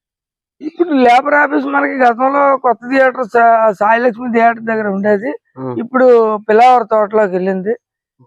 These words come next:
Speaker 1: ఆ, ఇప్పుడు లేబర్ ఆఫీస్ గారు
Speaker 2: ఉంది.
Speaker 1: చక్కగా మంచి రెస్పాన్స్ ఉంది. ఏ కార్మికులు వచ్చినా, ఏం వచ్చినా కార్డులు రెన్యువల్ చేయడం కానీ, కొత్త కార్డులు చేయడం కానీ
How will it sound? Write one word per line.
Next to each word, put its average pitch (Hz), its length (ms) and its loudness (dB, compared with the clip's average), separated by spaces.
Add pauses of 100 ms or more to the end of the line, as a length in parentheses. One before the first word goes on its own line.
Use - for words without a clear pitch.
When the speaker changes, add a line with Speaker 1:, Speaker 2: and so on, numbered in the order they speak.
(100)
Speaker 1:
ఆ, 185 240 0
ఇప్పుడు 185 160 -6
లేబర్ 190 300 0
ఆఫీస్ 190 160 -2
గారు 208 300 2
Speaker 2:
ఉంది. 214 200 -2
Speaker 1:
చక్కగా 190 580 0 (440)
మంచి 190 280 -2
రెస్పాన్స్ 196 560 -2
ఉంది. 190 520 -2
ఏ 190 120 2
కార్మికులు 185 540 -2
వచ్చినా, 190 280 -8
ఏం 185 140 -4
వచ్చినా 185 360 -4
కార్డులు 185 420 -2
రెన్యువల్ 185 440 -4
చేయడం 190 240 -4
కానీ, 190 200 -6
కొత్త 190 240 -8
కార్డులు 190 280 -8
చేయడం 185 320 -10
కానీ 185 160 -14